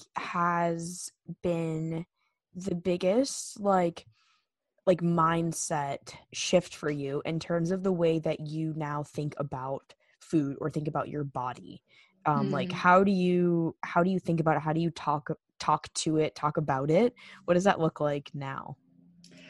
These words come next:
Speaker 2: So I'd say, I'd say with food, over time, I got to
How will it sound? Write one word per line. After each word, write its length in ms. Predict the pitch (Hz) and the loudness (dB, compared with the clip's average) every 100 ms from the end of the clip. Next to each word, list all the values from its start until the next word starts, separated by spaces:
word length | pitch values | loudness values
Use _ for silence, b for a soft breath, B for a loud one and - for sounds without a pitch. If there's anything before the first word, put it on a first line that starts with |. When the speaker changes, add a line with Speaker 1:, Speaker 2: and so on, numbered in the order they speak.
| B B | B B
Speaker 2:
So 540 | 220 202 196 190 190 208 | 4 4 6 4 0 -6
I'd 120 | 208 | -2
say, 720 | 220 208 208 202 202 - - - - - | 4 4 6 4 2 -2 -16 -20 -8 -2
I'd 100 | 220 | 4
say 100 | 247 | 4
with 180 | 359 - | 4 -4
food, 840 | - 240 190 120 202 277 - - - B B B B B - _ 226 | -4 2 2 2 0 0 -2 -10 -14 B B B B B -20 _ 8
over 280 | 226 247 | 8 8
time, 520 | 277 220 202 202 254 285 | 4 2 0 2 4 4
I 140 | 202 | 2
got 340 | 202 190 - - | 0 -2 -2 -8
to 580 | - 208 196 190 190 | 0 2 4 2 2